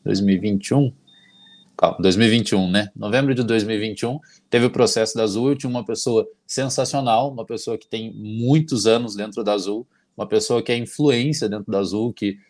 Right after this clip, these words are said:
que o manual, o manual do uniforme dos, dos comissários, ela que ajuda a elaborar,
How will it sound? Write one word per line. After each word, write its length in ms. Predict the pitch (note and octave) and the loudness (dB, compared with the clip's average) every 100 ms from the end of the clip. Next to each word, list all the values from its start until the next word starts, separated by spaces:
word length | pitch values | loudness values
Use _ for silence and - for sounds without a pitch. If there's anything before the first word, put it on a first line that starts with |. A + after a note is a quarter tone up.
| _ _ | _ _
que 480 | - G#2+ G#2 G#2 G#2 | -2 2 2 2 -2
o 240 | - - G#2 | -10 -8 -4
manual, 580 | G#2 A#2+ B2 A#2 E3 C#3+ | 2 2 6 6 6 2
o 60 | |
manual 360 | C3 C3+ C#3 F3 | -2 0 0 0
do 100 | F#3 | -2
uniforme 500 | F3 - C#3 F3+ E3 | -10 -2 -2 -2 -8
dos, 300 | C3+ A2 - | -12 -12 -12
dos 160 | A2+ | -12
comissários, 580 | - B2 G#2+ A2+ B2+ C3+ | -10 -10 -4 0 0 0
ela 240 | A#2 B2 C3+ | -2 -2 -4
que 80 | |
ajuda 300 | A#2 G#2+ B2 | -6 -6 -6
a 20 | A#2 | -4
elaborar, 560 | A2 A2 G2+ A2 B2+ | -2 -2 -2 -2 -4